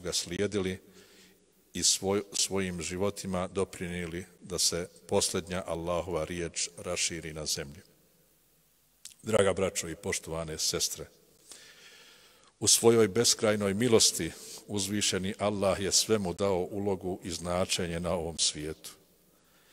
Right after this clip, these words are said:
Mi se možemo pohvaliti da nas je odredio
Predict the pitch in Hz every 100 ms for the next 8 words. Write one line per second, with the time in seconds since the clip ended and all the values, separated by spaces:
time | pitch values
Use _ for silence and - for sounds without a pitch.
0 | - - _ 104 101 - 98 107 101 95
1 | 90 87 92 92 104 104 101 92 92 95
2 | 90 - 98 90 92 95 104 98 104 98